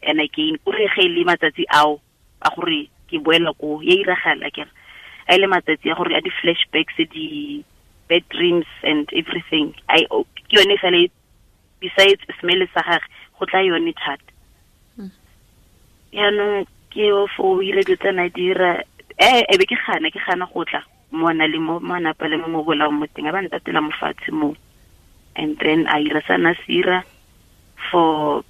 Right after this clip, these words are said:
Speaker 1: ntse ke tla ke sheba nako. E nnile after, e nnile ka bo ten past four until ka bo f-, ke re quarter to five. E ne ke setse ke bleed-a yaanong le,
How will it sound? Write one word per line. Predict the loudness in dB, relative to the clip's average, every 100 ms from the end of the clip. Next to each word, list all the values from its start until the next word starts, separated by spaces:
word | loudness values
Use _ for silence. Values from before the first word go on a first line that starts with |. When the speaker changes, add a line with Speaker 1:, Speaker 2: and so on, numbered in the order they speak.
| _ -20 -8
Speaker 1:
ntse | -2 -2 0
ke | 0
tla | 2
ke | 0
sheba | -2 0 0
nako. | 0 -2 _ -20 _ _ _ _ _ -20 _ _ -12
E | -4
nnile | 0 2 4 4 4
after, | 0 -2 -4 -10 -8 -8 _ -20 -6
e | -2
nnile | 0 0
ka | -2
bo | -2 0 0 -2 -4
ten | -4 -2
past | -4 -4 -4
four | -2 -2 -2
until | -4 -4 -6 -8
ka | -6 -4
bo | -4
f-, | -6 -12 -18 -20 _ _ _ _ -20 -10
ke | -10
re |
quarter | -4 0 0
to | -2
five. | -6 -6 -8 -10 -18 -20 _ _ -20 _ -20 -20 -20 -20 -6
E | 0
ne | 0
ke | 0
setse | -2 -4
ke | -6
bleed-a | -4 -2 2 2 2
yaanong | 0
le, | -2